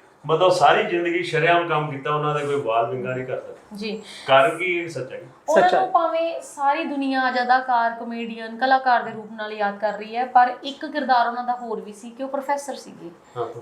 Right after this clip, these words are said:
Speaker 2: ਹੈ ਨਾ, ਪੰਜਾਬ ਐਗਰੀਕਲਚਰ ਯੂਨੀਵਰਸਿਟੀ ਦੇ ਵਿੱਚ
Speaker 1: ਬਿਲਕੁਲ।
Speaker 2: ਉਣਾਨਵੇਂ ਤੋਂ ਹੀ ਉਹ ਅਧਿਆਪਨ, ਅ, ਵਿੱਚ ਸੀਗੇ। As a ਅਧਿਆਪਕ ਕੀ ਲੱਗਦਾ, ਕੀ ਸੀਗੇ ਉਹ? As a ਅਧਿਆਪਕ ਕਿਵੇਂ, ਕਿਵੇਂ ਦੇ ਸੀ?
Speaker 3: ਨਹੀਂ, ਉਹਨਾਂ ਨੇ ਯੰਗ ਪੀੜ੍ਹੀ ਜਿਹੜੀ ਹੈਗੀ ਆ,
Speaker 2: ਹਾਂ।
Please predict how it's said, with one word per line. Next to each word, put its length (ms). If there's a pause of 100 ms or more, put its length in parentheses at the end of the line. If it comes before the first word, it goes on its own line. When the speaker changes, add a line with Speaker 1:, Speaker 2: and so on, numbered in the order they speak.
Speaker 2:
ਹੈ 60
ਨਾ, 120
ਪੰਜਾਬ 360
ਐਗਰੀਕਲਚਰ 480
ਯੂਨੀਵਰਸਿਟੀ 560
ਦੇ 80
ਵਿੱਚ 220
Speaker 1:
ਬਿਲਕੁਲ। 520
Speaker 2:
ਉਣਾਨਵੇਂ 380
ਤੋਂ 140
ਹੀ 140
ਉਹ 200
ਅਧਿਆਪਨ, 360
ਅ, 400
ਵਿੱਚ 180
ਸੀਗੇ। 420 (420)
As 60
a 240
ਅਧਿਆਪਕ 640
ਕੀ 160
ਲੱਗਦਾ, 300
ਕੀ 260
ਸੀਗੇ 340
ਉਹ? 80 (640)
As 40
a 120
ਅਧਿਆਪਕ 380
ਕਿਵੇਂ, 200 (180)
ਕਿਵੇਂ 200
ਦੇ 100
ਸੀ? 220 (180)
Speaker 3:
ਨਹੀਂ, 120
ਉਹਨਾਂ 160
ਨੇ 100
ਯੰਗ 320
ਪੀੜ੍ਹੀ 360
ਜਿਹੜੀ 320
ਹੈਗੀ 240
ਆ, 120
Speaker 2:
ਹਾਂ। 140